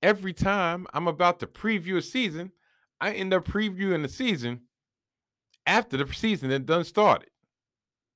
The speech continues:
A lot of times, at least after the first slate of games have started. Once again, what kind of preview is it?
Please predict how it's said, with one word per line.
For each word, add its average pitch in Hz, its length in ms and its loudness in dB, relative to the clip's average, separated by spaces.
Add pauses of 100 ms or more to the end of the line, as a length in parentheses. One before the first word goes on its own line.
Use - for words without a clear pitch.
(360)
A - 20 -16
lot 175 180 6
of 196 120 0
times, 156 440 0 (360)
at 107 60 -8
least 202 200 -2
after 151 200 2
the 127 60 -6
first 175 280 0
slate 180 180 -2
of 160 60 -4
games 208 320 0
have 117 100 -8
started. 82 380 -4 (1600)
Once 131 220 -2
again, 143 400 0 (2250)
what 151 180 -2
kind 175 200 2
of - 100 -6
preview 220 400 0
is 220 140 0
it? 240 140 -10